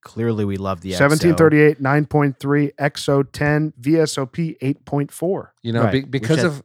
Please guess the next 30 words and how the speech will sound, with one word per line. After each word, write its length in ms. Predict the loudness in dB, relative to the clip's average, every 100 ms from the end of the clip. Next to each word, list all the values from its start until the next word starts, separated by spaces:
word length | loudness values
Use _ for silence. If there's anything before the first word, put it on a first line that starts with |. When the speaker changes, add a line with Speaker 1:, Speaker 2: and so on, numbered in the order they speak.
| -10
Speaker 3:
I'm 80 | -6
sorry, 300 | 0 0 -2
because 280 | -4 -4
of 120 | -4 -4
how 260 | -2 -2 0
often 400 | -2 -2 -4 -6
we 100 | -6
drink 240 | -6 -10
the 80 | -10
seventeen 500 | -10 -8 -10 -10 -12
thirty-eight, 480 | -8 -8 -8 -8 -10 _ _ _ _ _
that 180 | -8 -8
score's 320 | -6 -6 -6
low. 240 | -8 -10 -12 _ _ _ _ _ _ _ -10
In 140 | -8
hindsight, 580 | -6 -4 -4 -4 -6 -6
looking 280 | -10 -10 -10
back, 340 | -6 -6 -6
because 300 | -10 -8 -8 -8
I 120 | -4 -4
can 180 | -2
drink 240 | -6 -6 -6
that 220 | -8 -12 -10
every 260 | -10 -10
single 320 | -14 -10 2 6
Speaker 1:
Oh, 40 |
I 100 | 6 6
Speaker 3:
day. 20 |
Speaker 1:
agree. 260 | 2 -2
I, 140 | 0